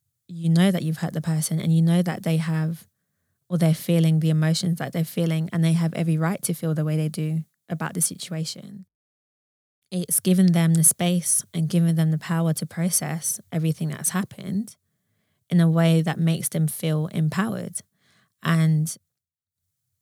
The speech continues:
I think in the other forms of apology, it can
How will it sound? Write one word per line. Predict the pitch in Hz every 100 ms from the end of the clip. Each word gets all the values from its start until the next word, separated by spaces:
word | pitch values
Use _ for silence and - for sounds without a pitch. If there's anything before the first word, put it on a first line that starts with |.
| _ _
I | 185
think | 185 190 170 -
in | - 202
the | 220 180
other | 202 208 160 160 160 165 _ _ _ _
forms | _ 170 160
of | 156
apology, | 151 160 160 156 - - 196 - _ _ _ _ _ _ _ _
it | 180 180
can | - 180 170 165 160